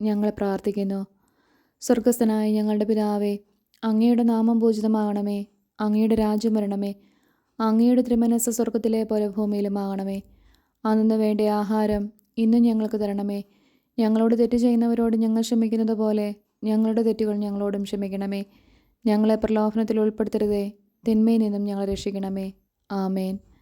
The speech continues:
നന്മ നിറഞ്ഞ മറിയമേ, സ്വസ്തി, കർത്താവ് അങ്ങയോട് കൂടെ,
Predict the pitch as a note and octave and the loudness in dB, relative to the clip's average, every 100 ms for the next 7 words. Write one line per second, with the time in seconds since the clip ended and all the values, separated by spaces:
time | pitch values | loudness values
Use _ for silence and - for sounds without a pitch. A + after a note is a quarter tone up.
0 | _ _ _ _ - A3+ A3 A3+ A#3+ A#3 | _ _ _ _ -2 2 4 6 4 4
1 | A#3 A#3 A3+ A3+ A3+ A3+ A3 - A#3 A3 | 2 2 2 2 2 0 -4 -2 0 0
2 | A3 _ _ A3+ G#3+ A3 G#3+ A3 A3+ A3+ | -2 _ _ -4 0 0 2 2 2 2
3 | A3 A3 A3 G#3+ | 2 2 0 0